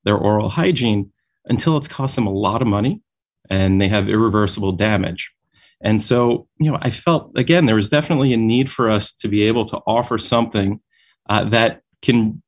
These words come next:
help people get moving in the right direction. There are people that just won't dedicate two minutes to doing this.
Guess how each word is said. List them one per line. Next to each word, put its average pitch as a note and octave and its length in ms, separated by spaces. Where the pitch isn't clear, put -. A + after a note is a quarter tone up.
help D3+ 280
people C#3 320
get A#2 280
moving C3 360
in A2+ 80
the G2+ 80
right G#2 180
direction. A2+ 360
There A2 80
are - 40
people B3 280
that G2+ 100
just A2 180
won't G2+ 200
dedicate F#2 440
two - 180
minutes F2 340
to F2 80
doing D#2 240
this. - 280